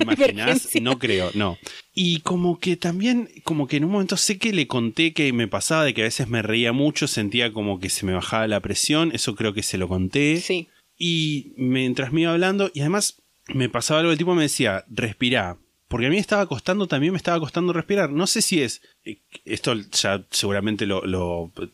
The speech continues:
Speaker 1: pueda tener una respuesta más acertada cuando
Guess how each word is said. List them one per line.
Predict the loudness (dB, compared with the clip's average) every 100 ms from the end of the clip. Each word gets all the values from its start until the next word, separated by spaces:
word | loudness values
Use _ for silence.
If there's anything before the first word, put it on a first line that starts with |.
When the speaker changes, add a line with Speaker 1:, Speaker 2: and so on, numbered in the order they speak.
| -16 -14
Speaker 1:
pueda | -2 0 0
tener | 0
una | 0
respuesta | -2 -4 -4 -4 -2 -2
más | 0 0 0 -2 -8 _ -8
acertada | -4 -4 -4 -2 0 0
cuando | 0 -2 -2 -2 -2 -2 -4 -6 -6 -10